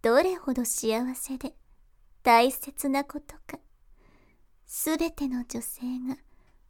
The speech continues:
本能的に分からされてしまうんです。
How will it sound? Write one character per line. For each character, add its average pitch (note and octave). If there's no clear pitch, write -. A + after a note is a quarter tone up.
本 G#3+
能 D#4
的 D#4
に D#4+
分 G3
か -
ら G#3+
さ F4+
れ F#4
て E4
し -
ま B3+
う C#4+
ん D4+
で D4
す。 -